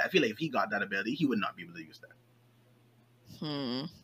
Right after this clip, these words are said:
Speaker 1: I, like, that's what I'm saying. Like, I feel like you have with this, like, the way it's, and the stipulation behind it, you have to be, really be able to think, like, ahead and, like,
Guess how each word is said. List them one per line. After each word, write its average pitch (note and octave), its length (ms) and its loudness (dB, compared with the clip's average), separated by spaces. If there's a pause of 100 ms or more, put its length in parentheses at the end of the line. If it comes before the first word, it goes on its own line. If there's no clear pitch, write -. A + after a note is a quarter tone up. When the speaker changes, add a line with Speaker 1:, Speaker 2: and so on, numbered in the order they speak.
(120)
Speaker 1:
I, D3 80 10
like, C#3 200 6
that's D#3+ 180 8
what F#3 100 10
I'm E3+ 60 6
saying. D#3 220 10
Like, B2+ 120 8
I C#3+ 80 10
feel E3+ 200 8
like C3 160 8
you D3+ 140 8
have D#3 260 10
with A#2 220 2
this, D3+ 280 6
like, C#3+ 160 8
the B2+ 100 8
way C3+ 260 10
it's, A2+ 380 4
and B2 260 6
the G#2+ 140 6
stipulation B2 580 4
behind A2+ 300 6
it, C3 100 2
you A#2 80 2
have A2+ 120 4
to G2 60 -8
be, G2 160 -6
really G#2 220 0
be G2+ 120 4
able G2 160 2
to F#2+ 180 -8
think, G#2 200 0 (580)
like, E2 220 2 (180)
ahead G#2 580 6
and, F#2+ 220 4
like, E2+ 160 -4